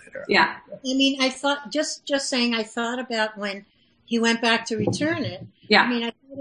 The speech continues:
Speaker 3: about the whole crying episode and making a song and blah, blah,
Speaker 2: Yeah,
Speaker 3: blah.
Speaker 2: yeah.
Speaker 3: And then going there, it was like
Speaker 1: Mm-hmm.
Speaker 2: Yes, it was very good film production.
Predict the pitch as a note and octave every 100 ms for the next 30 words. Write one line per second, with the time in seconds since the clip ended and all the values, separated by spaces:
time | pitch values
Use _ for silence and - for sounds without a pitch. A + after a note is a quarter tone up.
0 | A#3+ A#3+ A3+ G#3+ - B3 A#3+ A#3+ A#3+ A#3+
1 | B3 A3+ A#3 A#3+ A3+ A3+ A3 - A3+ A3
2 | G#3 F#3+ G#3+ A3 A#3 G#3+ - G#3+ G#3+ G#3
3 | F#3+ F#3+ G#3+ G3+ G3 E3+ E3+ - - -
4 | _ A3 A3+ A3 A3 A3 A3+ C4+ C#4 B3+
5 | A3 G#3 G3 G3+ G3 - _ _ _ _
6 | _ _ - _ E3 C#3+ D#3 D3 D3 -
7 | _ A3 G3+ - A#3 B3+ A3+ C4 C#4 B3+
8 | B3+ A3+ - A3+ G#3+ G#3+ F3 D#3 - E3+
9 | E3+